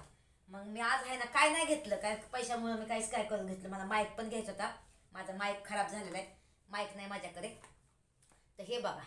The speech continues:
हे माझं आहे ना तुटलेलं आहे, हे, हे बघा इथं तुटलेलं आहे. मी हे लावलंय बघा, मी चिकटपट्टी असलं काय म्हणतात ते, गम लावलाय, गम हिसलं. हे माझ्या दुसऱ्या त्यांचं मी लावलंय. हे कसं आहे माहिती आहे का,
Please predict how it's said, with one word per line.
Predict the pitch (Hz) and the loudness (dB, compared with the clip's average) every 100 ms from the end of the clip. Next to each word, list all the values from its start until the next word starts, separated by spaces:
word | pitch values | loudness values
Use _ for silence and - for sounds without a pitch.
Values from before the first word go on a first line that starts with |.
| - | -12
हे | - 240 | -6 0
माझं | 247 202 233 | 2 2 2
आहे | 233 | 2
ना | 208 262 - - - _ _ _ _ _ | 2 -2 -12 -20 -20 _ _ _ _ _
तुटलेलं | 320 294 254 175 | -12 -2 0 0
आहे, | 160 - | -6 -4
हे, | 226 165 - - - - - | -2 -2 -6 -20 -20 -20 -16
हे | 190 | -14
बघा | 180 | -10
इथं | 165 151 - - - - _ _ | -10 -10 -10 -10 -10 -16 _ _
तुटलेलं | 240 196 - | -20 -8 -8
आहे. | 185 156 | -8 -12
मी | 156 - _ _ _ _ _ _ 170 | -14 -20 _ _ _ _ _ _ -10
हे | |
लावलंय | 185 196 175 | -4 -2 -2
बघा, | 165 160 | -6 -6
मी | 160 | -10
चिकटपट्टी | - - - 170 160 | -14 -12 -10 -10 -10
असलं | 165 170 | -10 -8
काय | 175 | -8
म्हणतात | 208 185 | -8 -8
ते, | 165 170 151 - - - 185 | -8 -8 -10 -14 -20 -10 -4
गम | 220 | -2
लावलाय, | 202 185 170 | 0 0 -2
गम | 165 185 - - _ - - _ - | -2 -4 -6 -18 _ -20 -20 _ -14
हिसलं. | 220 180 165 - - _ _ _ _ | -14 -12 -14 -16 -20 _ _ _ _
हे | 202 | -10
माझ्या | 202 190 | -8 -6
दुसऱ्या | 233 208 | 0 2
त्यांचं | 233 208 196 | 2 0 -2
मी | 190 196 | -2 4
लावलंय. | 202 170 | 4 4
हे | 170 185 | -6 -6
कसं | 208 208 | -4 -2
आहे | 208 | -2
माहिती | 220 226 | -2 -4
आहे | |
का, | 165 | -6